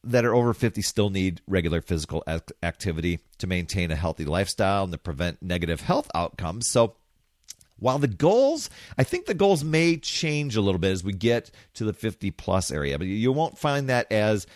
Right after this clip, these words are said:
general across the board. You know, there'll still be those go-getters and those marathoners and,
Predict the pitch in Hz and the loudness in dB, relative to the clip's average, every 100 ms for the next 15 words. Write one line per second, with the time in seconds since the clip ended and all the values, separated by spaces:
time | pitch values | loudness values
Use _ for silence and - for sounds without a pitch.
0 | - - _ _ _ - 95 85 120 117 | -20 -20 _ _ _ -10 -4 4 4 4
1 | 107 98 95 - 95 87 - 69 92 90 | 2 2 0 -2 0 0 -2 -4 0 0
2 | 78 71 78 98 87 85 82 82 - - | 0 -2 -6 -8 -4 -2 -2 -2 -4 -2
3 | 92 80 82 80 78 78 - 80 76 82 | -2 0 -2 -2 -4 -6 -6 -6 -4 -4
4 | 80 78 82 82 73 82 82 80 80 80 | -2 -4 -4 -6 -6 -6 -6 -4 -4 -2
5 | 82 80 80 | -4 -4 -6